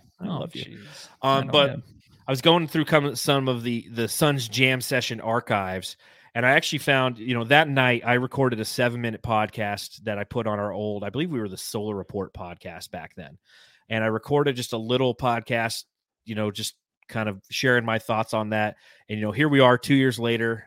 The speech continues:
Speaker 1: Uh, so much has happened in these two years. But I thought to kinda end this podcast, I would just play, uh, those thoughts that I shared that night. Uh, and, you know, again,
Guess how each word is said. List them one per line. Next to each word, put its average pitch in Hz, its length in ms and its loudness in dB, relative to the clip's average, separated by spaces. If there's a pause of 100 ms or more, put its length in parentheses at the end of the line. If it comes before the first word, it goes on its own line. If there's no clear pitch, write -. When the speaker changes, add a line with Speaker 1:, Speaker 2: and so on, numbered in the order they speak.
Speaker 1:
Uh, 101 160 -6
so - 180 -6
much 123 140 -6
has 110 100 -8
happened 107 320 -4
in 107 60 -6
these 107 180 -6
two 110 100 -6
years. 107 340 -6 (480)
But 127 120 2
I 127 80 4
thought 160 360 2
to 131 200 -6 (120)
kinda 127 300 0
end 143 200 2
this 139 160 0
podcast, 127 640 -2
I 123 120 0
would 131 160 -2
just 117 360 -2 (420)
play, 123 560 0 (420)
uh, 104 220 -6
those 131 360 0
thoughts 120 340 0
that 117 100 -6
I 117 80 0
shared 110 380 -4
that 110 220 0
night. 104 440 -6 (460)
Uh, 95 480 -6 (120)
and, 101 220 -8
you 110 60 -6
know, 110 80 -2
again, 101 400 -6